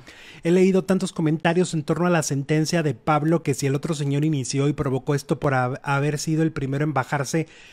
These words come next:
furioso o golpear la ventanilla del coche donde viajaba Pablo con su familia.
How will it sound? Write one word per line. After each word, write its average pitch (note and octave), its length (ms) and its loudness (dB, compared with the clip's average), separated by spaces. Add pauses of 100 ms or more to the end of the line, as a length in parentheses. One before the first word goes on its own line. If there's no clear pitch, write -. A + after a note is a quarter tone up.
furioso D#3 720 0 (280)
o E3+ 80 0
golpear F3 360 2
la F#3+ 80 4
ventanilla D#3 560 0
del D3+ 200 0
coche D3+ 300 0
donde D3 260 2
viajaba D3 440 -2
Pablo D3+ 320 0
con C#3 140 -2
su C#3 80 -6
familia. C#3+ 640 0